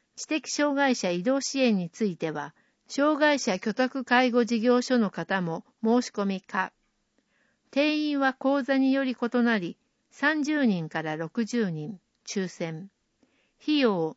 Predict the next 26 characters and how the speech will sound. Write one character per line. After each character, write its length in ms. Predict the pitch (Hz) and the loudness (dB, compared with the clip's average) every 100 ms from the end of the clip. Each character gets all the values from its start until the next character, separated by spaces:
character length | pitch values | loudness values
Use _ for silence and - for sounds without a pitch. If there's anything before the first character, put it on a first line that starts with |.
| _ | _
無 200 | 190 190 | -6 0
料。 480 | 208 196 190 180 175 _ _ _ _ _ _ _ | 0 0 -2 -4 -8 _ _ _ _ _ _ _
内 340 | 202 240 247 | 2 4 4
容、 420 | 240 220 208 202 - _ _ _ - | 2 0 -2 -6 -14 _ _ _ 0
排 220 | 269 294 | 2 2
泄 320 | 262 285 - | 0 -8 -6
介 280 | - 247 214 | 0 0 0
助、 220 | 165 165 _ _ _ | -4 -8 _ _ _
認 200 | 233 302 | 0 0
知 120 | 262 | -2
症 240 | - 285 269 | -2 0 0
患 280 | 277 269 220 | 2 2 2
者 120 | 180 | 0
の 120 | 160 | -6
た 140 | 170 | -6
め 160 | 170 175 | -6 -6
の 120 | 170 | -6
食 320 | 165 175 - | -8 -8 -4
事 120 | 226 226 | -4 -4
介 320 | - 202 156 | -4 -4 -4
助、 220 | 160 - _ _ _ _ _ | -10 -14 _ _ _ _ _
災 320 | - 254 285 | -4 0 0
害 260 | 269 277 262 | 2 0 0
時 160 | 254 240 | -2 0
介 300 | 262 240 175 | 2 4 2
護、 240 | 160 - | -2 -4